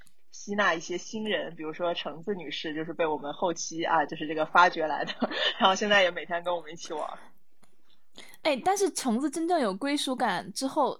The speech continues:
Speaker 2: 就真正的感到归属感，是不是就是跟我熟了之后才会觉得，就是 <laughs> 我又开始自作多情了？但我觉得是不是就是从我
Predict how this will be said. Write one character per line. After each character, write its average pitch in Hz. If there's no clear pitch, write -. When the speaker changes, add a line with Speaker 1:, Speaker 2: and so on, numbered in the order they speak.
Speaker 2:
就 302
真 294
正 311
的 247
感 185
到 185
归 240
属 254
感， 208
是 220
不 226
是 233
就 240
是 233
跟 226
我 202
熟 160
了 190
之 196
后 240
才 220
会 208
觉 180
得， 170
就 -
是 -
<laughs> -
我 233
又 262
开 254
始 240
自 240
作 233
多 226
情 214
了？ 202
但 262
我 247
觉 196
得 214
是 262
不 240
是 262
就 277
是 277
从 269
我 262